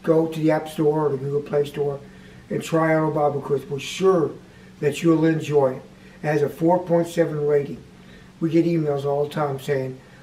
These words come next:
how much it's really helped me to memorize and hear what the Bible's really saying. See, the Pharisees, they could hear what Jesus said, but they couldn't hear what he was saying.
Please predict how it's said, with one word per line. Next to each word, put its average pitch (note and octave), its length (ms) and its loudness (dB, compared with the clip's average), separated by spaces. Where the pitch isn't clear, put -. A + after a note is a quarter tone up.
how D#3+ 180 0
much D3+ 480 0
it's - 200 -14
really D3 240 0
helped C#3+ 280 -2
me B2+ 200 -6
to - 140 -12
memorize C#3 840 -4
and C3+ 200 -6
hear D#3 200 4
what C3+ 220 0
the C3 60 -8
Bible's C3+ 500 -4
really C3+ 240 -4
saying. C3+ 460 -10
See, E3 180 2
the D3+ 100 0
Pharisees, F3 680 0
they D3 100 0
could D3+ 160 -6
hear D#3 100 0
what C3+ 140 2
Jesus D3 480 -4
said, D#3 580 -2
but C#3 140 -4
they C#3+ 100 -2
couldn't C#3+ 240 -4
hear C#3 160 0
what C3 200 -6
he C3 100 -16
was B2+ 140 -14
saying. C3 500 -12